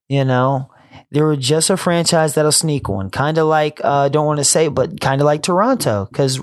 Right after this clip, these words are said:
if, if you look at it right now, Fred Van, Fred VanVleet, he's gonna be a free agent.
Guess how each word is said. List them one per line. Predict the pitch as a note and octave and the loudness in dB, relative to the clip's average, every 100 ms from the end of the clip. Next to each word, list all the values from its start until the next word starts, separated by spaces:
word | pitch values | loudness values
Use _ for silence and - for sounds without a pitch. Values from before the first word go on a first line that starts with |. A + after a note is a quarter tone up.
| - | -2
if, | C#3+ - | -2 -2
if | F2+ B2 | -4 -4
you | G3 | -2
look | G#3+ G#3+ | -2 0
at | F#3+ | 0
it | F3+ | 0
right | F#3 E3+ | 0 0
now, | F#3 G#3 | 0 0
Fred | D#3 F3 F3 | 0 0 0
Van, | D#3 D#3+ D#3+ - D3+ D#3+ | 0 -2 -2 -4 -8 -10
Fred | D3+ E3+ F3+ | -2 0 2
VanVleet, | F#3+ F#3 F3 - D#3+ - - G3+ - | 0 -2 -2 -6 -16 -14 -4 -4 -2
he's | A#2+ F3+ | -2 -2
gonna | G3 F3 | 0 0
be | E3 | 0
a | D3 | 0
free | D#3+ D#3 | 0 0
agent. | E3 - | 0 -4